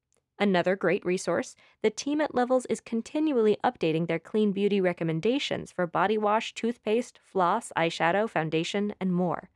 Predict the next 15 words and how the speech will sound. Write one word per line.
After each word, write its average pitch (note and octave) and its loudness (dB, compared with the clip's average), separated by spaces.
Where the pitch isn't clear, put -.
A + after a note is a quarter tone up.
The A3 2
listed B3 2
products A3 2
are F3+ 2
beloved E3 0
and F3 -2
regularly F#3+ 0
used D#3 -4
by D#3+ 0
members E3 0
of D3+ -4
the F3 2
Levels D#3 0
team. - -8
Five, F#3 0